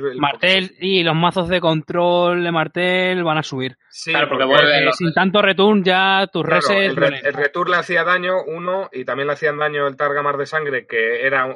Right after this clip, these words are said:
Speaker 1: sudar muchísimo para,
Speaker 2: Sí.
Speaker 1: para aguantarle, le hacía mucho daño el Vara Cojor,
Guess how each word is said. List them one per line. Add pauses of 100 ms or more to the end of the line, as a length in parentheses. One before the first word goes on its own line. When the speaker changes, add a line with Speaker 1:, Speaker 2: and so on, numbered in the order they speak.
Speaker 1:
sudar
muchísimo
para,
Speaker 2:
Sí.
Speaker 1:
para
aguantarle, (380)
le
hacía
mucho
daño
el
Vara
Cojor,